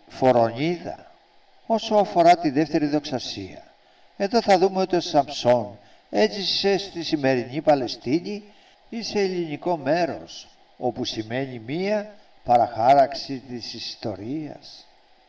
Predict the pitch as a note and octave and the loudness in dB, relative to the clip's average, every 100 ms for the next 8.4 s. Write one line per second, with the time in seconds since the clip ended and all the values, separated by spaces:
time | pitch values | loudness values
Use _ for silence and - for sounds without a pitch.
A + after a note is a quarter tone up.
0 | _ - F3 - C#3+ - F2 - - - | _ -6 -4 0 -2 -2 -8 -10 -10 -16
1 | _ _ - G#3 G#3 G3+ D#3+ E3 E3+ E3 | _ _ 2 2 4 2 6 8 8 6
2 | D3 D3+ D3+ F3+ E3+ F3 - D#3+ C#3 - | 0 4 4 4 2 0 2 -2 -2 -2
3 | A2 G2 C2 - _ _ _ _ _ _ | -4 -4 -8 -18 _ _ _ _ _ _
4 | - G#3+ - F#3 E3+ G3+ G3+ G#3+ - - | -4 -2 4 4 6 6 4 -2 -8 -12
5 | - - _ - G#2+ G2+ A#2 A2+ A2+ A#2+ | -16 -18 _ -6 -4 0 2 2 -2 -14
6 | - - _ - _ _ - G3 F#3+ G#3+ | -14 -16 _ -20 _ _ 2 4 4 6
7 | G#3 G#3+ F3+ F#3 F3+ E3 D3+ D3 C3 E3 | 6 6 6 4 2 -2 -2 0 4 4
8 | F3+ G3 G#3 | 4 -6 -8